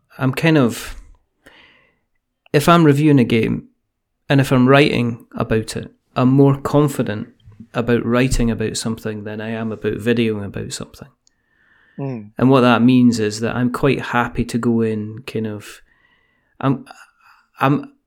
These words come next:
Speaker 1: I enjoy writing, which means I hope it comes across that my writing, I'm quite proud of the way I write. I've always kind of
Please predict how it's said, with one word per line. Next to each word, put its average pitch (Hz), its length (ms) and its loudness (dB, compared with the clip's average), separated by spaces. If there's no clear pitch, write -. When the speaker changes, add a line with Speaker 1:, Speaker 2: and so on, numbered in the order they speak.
Speaker 1:
I 139 100 2
enjoy 143 460 6
writing, 131 420 2
which 113 240 -4
means 120 160 0
I 110 40 0
hope 113 200 -4
it 113 140 -4
comes 117 220 -4
across 113 460 -4
that - 140 -6
my 110 140 -6
writing, 110 500 -6
I'm 135 120 -4
quite - 280 -4
proud 127 600 2
of 113 100 -6
the 110 120 -4
way 104 120 -4
I 104 120 -6
write. 107 360 -10
I've 113 220 -4
always 123 500 -2
kind - 220 -8
of 104 160 -12